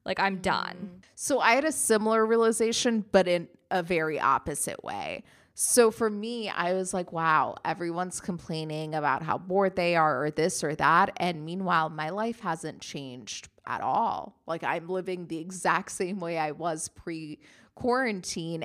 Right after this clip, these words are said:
Speaker 2: And it was such a wake-up call for me. I was like, "I don't wanna live like this. I don't wanna be like this. Like, I don't wanna constantly be home alone. Like, I don't wanna be single for forever."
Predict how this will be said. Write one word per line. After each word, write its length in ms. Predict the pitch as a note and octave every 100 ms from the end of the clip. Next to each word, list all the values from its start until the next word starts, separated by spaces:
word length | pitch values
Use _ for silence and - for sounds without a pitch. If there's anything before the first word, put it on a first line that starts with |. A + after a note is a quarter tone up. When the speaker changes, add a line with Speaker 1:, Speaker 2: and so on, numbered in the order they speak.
| -
Speaker 2:
And 140 | F3
it 80 | D#3+
was 120 | F#3+
such 280 | - G#3 -
a 60 |
wake-up 460 | A#3 E3 A3+ A3+ F3+
call 260 | - D#3 D3+
for 140 | -
me. 160 | D#3+ D#3+
I 80 | D#3+
was 160 | E3+
like, 160 | F#3 E3+
"I 160 | - D3+
don't 300 | F#3+ C#4+ -
wanna 300 | G3 F#3 E3+
live 280 | - G#3+ -
like 220 | D4 C4+
this. 220 | - C#3+
I 100 | -
don't 160 | E3 G#3+
wanna 220 | B3+ C4+
be 200 | G3 D3+
like 240 | D3 D3+ _
this. 260 | E3 G3+
Like, 140 | F3+ E3+
I 160 | -
don't 180 | E3 G#3+
wanna 400 | A3+ A#3+ A#3 F3+ - - _ _
constantly 1080 | - - - D#3+ D#3+ - - E3+ - F#3 F#3
be 260 | F3+ E3+
home 500 | F3 F3 D#3+ D#3+ D#3+ -
alone. 760 | - E3 D3 D3 C#3 D3+ E3+ A3+
Like, 180 | F3+ -
I 140 | E3 E3
don't 180 | G3+
wanna 240 | - G#3+ G3
be 160 | F3+
single 600 | E3 - D#3 D3 D#3 D#3+ E3+
for 260 | - D#3+
forever." 680 | D3+ - - D#3+ D#3 G3+